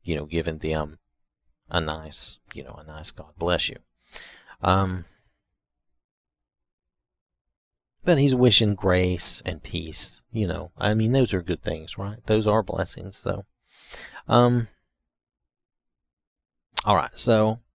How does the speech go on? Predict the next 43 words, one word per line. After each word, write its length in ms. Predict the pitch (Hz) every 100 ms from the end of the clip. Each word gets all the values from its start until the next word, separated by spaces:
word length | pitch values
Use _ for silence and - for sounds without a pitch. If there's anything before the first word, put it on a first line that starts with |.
| _ _ _ _ _ _ -
that 280 | 110 165 -
is 160 | 104
his 180 | 98 90
intro 720 | - 113 - 98 90 85 90 - _ _
right 260 | 90 82 -
there. 260 | - - -
Now, 80 | -
I 80 | 101
wanna 320 | 131 196 120
look 200 | 113 -
at 120 | -
that 420 | 82 80 82 _ _ _ _ -
in 180 | 80 73
the 120 | 82
Amplified, 580 | 82 - - 76 82 80
and 160 | 85
this 240 | 117 151 -
might 460 | 104 110 127 123
be 120 | 127
a 80 | 127
little 300 | 120 117 110
long, 320 | 110 104 - _
so 180 | - -
bear 280 | - 92 107
with 180 | 117 110
me. 240 | 107 123 _ _ _ _ _ _ _
But 120 | - 87
I 40 |
wanna 260 | 101 139 139
try 480 | - 107 98 98 101
to 120 | 98
see 440 | - 101 95 92 90
whatever 440 | 92 85 95 113 120
we 160 | 113
can 220 | 110 104
gather 420 | 98 95 107 104 95
from 220 | - 80
here 180 | 87 82
and 80 | 82
whatever 300 | 85 92 101
we 160 | 98
can 220 | 95 90 80
learn 460 | 82 78 - 95